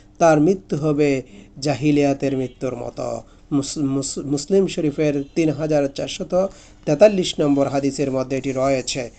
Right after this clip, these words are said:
এ কথায়, এক কথায় সংঘবদ্ধ জীবন যাপন করা ফরজ। উপরের আলোচনা থেকে সেটাই প্রমাণ করে থাকে।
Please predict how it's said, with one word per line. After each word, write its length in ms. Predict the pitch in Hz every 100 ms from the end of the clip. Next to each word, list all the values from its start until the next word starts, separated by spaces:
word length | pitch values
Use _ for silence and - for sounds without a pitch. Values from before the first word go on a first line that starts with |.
| - - 160
এ 100 | 151
কথায়, 400 | 160 165 170 185 - - -
এক 200 | 180 -
কথায় 300 | 180 180 180
সংঘবদ্ধ 580 | 170 196 196 196 190 202
জীবন 380 | 190 196 202 196
যাপন 400 | 180 185 254 262
করা 260 | 196 156
ফরজ। 480 | 143 139 139 135 - - - - -
উপরের 420 | 170 185 175 165
আলোচনা 500 | 151 160 160 160 151
থেকে 260 | 156 151
সেটাই 340 | 151 143 175 165
প্রমাণ 560 | 156 139 135 135 143 135 -
করে 200 | 139 131
থাকে। 380 | 139 - 123